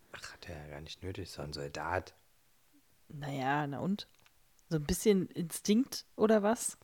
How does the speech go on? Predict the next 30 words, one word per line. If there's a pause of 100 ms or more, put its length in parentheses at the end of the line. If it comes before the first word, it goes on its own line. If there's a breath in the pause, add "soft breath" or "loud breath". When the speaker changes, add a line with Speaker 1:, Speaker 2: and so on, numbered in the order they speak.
Speaker 2:
Bisschen
Vorsicht?
Ich
meine,
auch
als
Soldat
kann
Speaker 1:
Mhm.
Speaker 2:
es
sein,
dass
du
nachts
vielleicht
mal
überfallen
wirst
und
solltest
vielleicht
deine (760 loud breath)
wichtigsten
Sachen
am
Mann
haben
oder
so. (840)
Speaker 1:
Hm.